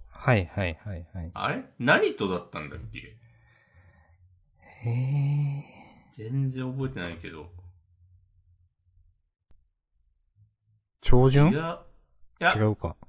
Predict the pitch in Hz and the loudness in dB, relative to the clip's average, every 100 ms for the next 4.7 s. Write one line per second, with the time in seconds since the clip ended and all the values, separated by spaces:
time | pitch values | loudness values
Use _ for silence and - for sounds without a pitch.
0 | - _ _ - - 160 165 160 160 160 | -20 _ _ -20 -12 -10 -8 -6 -6 -4
1 | 156 156 156 156 151 156 160 156 180 165 | -4 -4 -4 -2 -2 -2 -4 0 4 4
2 | 104 101 92 90 90 85 82 78 80 - | 4 2 0 -2 -4 -6 -8 -12 -14 -2
3 | 127 98 - 87 - 123 131 120 123 127 | 0 0 -4 -8 -6 -2 -2 0 0 2
4 | 139 117 92 85 85 78 85 | 0 0 -2 -2 -4 -8 -10